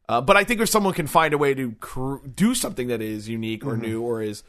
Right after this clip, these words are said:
Speaker 1: changes the structure of the medium in some way, uh, which, again, I think they're trying to do with, like, video podcasting has kind of come back now, right? Like
Speaker 2: Right. Well, that was a discussion around home video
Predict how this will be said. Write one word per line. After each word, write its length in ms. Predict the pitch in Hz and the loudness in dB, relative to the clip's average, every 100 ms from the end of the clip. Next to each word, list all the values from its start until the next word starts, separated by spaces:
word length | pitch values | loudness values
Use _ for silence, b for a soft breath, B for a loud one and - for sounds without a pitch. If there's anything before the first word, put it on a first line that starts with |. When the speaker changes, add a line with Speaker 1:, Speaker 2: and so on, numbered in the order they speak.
| _ _ | _ _
Speaker 1:
changes 360 | - 151 135 123 | -6 -4 -2 -6
the 100 | 117 | -6
structure 380 | - 131 123 120 | -2 -2 0 -4
of 60 | |
the 60 | 107 | -4
medium 300 | 110 127 117 | -4 -4 -4
in 60 | 107 | -6
some 200 | 113 107 | -8 -6
way, 400 | 107 104 98 104 _ _ - | -4 -2 -4 -8 _ _ -2
uh, 100 | 147 | 0
which, 100 | 196 | 2
again, 220 | 208 208 | 2 2
I 20 | |
think 140 | 180 170 | 0 -4
they're 60 | 147 | -4
trying 160 | 165 | -4
to 40 | 139 | -2
do 100 | 147 | -2
with, 100 | 135 | -2
like, 100 | 113 | -2
video 260 | 120 120 | -2 0
podcasting 460 | 117 110 117 110 - | 0 -2 -2 -6 -8
has 120 | 104 | -12
kind 160 | 117 101 | -10 -10
of 100 | - | -6
come 160 | 110 | 0
back 260 | 123 147 - | 4 2 2
now, 240 | 101 87 | -8 -6
right? 320 | 92 101 123 | -4 -6 0
Like 20 | 165 | 4
Speaker 2:
Right. 220 | 165 - | 4 6
Well, 120 | 196 | 6
that 100 | 277 | 6
was 160 | 247 202 | 4 4
a 40 | |
discussion 480 | 175 - 139 123 147 | 2 4 4 4 2
around 680 | 139 135 131 131 131 123 - - | 4 4 4 0 -2 -8 -16 -8
home 260 | 131 156 147 | 0 0 4
video 800 | 143 135 131 123 123 120 120 | 2 4 2 4 2 2 -2